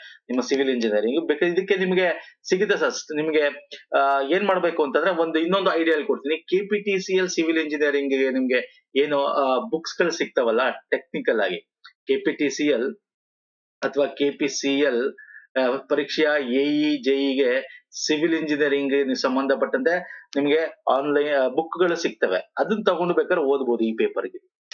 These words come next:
ತುಂಬಾ ಜನ ಮಾಡಿ ಸರ್ ಈ ಸ್ಪೆಸಿಫಿಕ್ ಪೇಪರ್‌ಗೆ ಅಂತ ಕೇಳ್ತಾರೆ. See, ನಾ, I am an electrical engineer. ಓಕೆ, ನಾನು ಎಲೆಕ್ಟ್ರಿಕಲ್ ಇಂಜಿ-, ಎಲೆಕ್ಟ್ರಿಕಲ್ ಸಿಲೆಬಸ್ ಆಗಿರೋ ಒಂದ್ ಪಕ್ಷ ನೋಡ್ಬೋದಾಗಿತ್ತು.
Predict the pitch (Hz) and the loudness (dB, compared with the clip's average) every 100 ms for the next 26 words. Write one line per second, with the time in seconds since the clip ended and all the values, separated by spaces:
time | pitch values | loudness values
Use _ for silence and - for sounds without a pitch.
0 | - - - _ _ - 190 208 202 190 | -20 -20 -20 _ _ -2 0 2 2 2
1 | 156 185 190 185 175 170 - 151 143 165 | 2 2 2 2 2 0 -2 -2 0 0
2 | - 156 160 143 143 131 135 127 131 - | 0 0 2 0 0 0 0 0 -2 0
3 | 131 135 139 143 143 156 - _ _ _ | 2 2 0 0 0 -2 -8 _ _ _
4 | _ _ _ _ - 131 156 - 160 170 | _ _ _ _ -4 -4 -2 0 0 0
5 | 160 165 147 127 110 - 82 - - 117 | -4 0 0 0 -4 -6 -10 -12 -8 -4
6 | 143 139 135 135 - 180 180 170 165 147 | 0 0 2 0 -2 -2 0 0 0 0
7 | 151 160 185 180 175 170 165 165 160 165 | 0 -2 -2 0 0 0 0 0 0 0
8 | 156 143 139 156 147 147 156 143 113 104 | 0 -2 -2 -2 0 0 0 0 0 0
9 | 104 110 - | -4 -8 -14